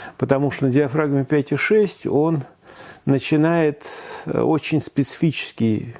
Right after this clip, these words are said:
себя веди-, вести на мирах, где там есть косые штрихи. Вот они начинают размываться, что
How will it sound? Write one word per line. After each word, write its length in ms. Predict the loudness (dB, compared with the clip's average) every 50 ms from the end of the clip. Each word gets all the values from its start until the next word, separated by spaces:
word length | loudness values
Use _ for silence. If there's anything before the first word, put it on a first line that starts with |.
| -20
себя 380 | -20 -8 -4 2 2 4 4 2
веди-, 440 | 2 0 -2 0 2 2 2 4 4
вести 580 | 4 2 0 -2 -8 -18 -20 -2 2 2 4
на 320 | 4 4 2 0 -2 -4 -8 -12 -20 -20 -20 -20 -20 -20 _ 2
мирах, 400 | 2 4 4 4 4 2 0 -2
где 220 | -2 0 -2 -2
там 220 | 0 -2 -4 -2
есть 240 | -2 -2 -4 -4 -4
косые 460 | -4 -4 -4 -4 -4 -2 -2 -2 0
штрихи. 680 | -2 -6 -6 -2 -2 -2 -2 -4 -6 -12 -10 -8 -8 -6
Вот 300 | -2 0 -2 -2 0 -2
они 240 | -4 -2 0 2 2
начинают 560 | 2 0 -2 -4 -6 -4 -2 -2 -2 -4 -6
размываться, 680 | -10 -10 -6 -4 -2 0 2 2 2 0 -2 -4 -8 -10
что 360 | -10 -4 -2 -2 -2 -2 -4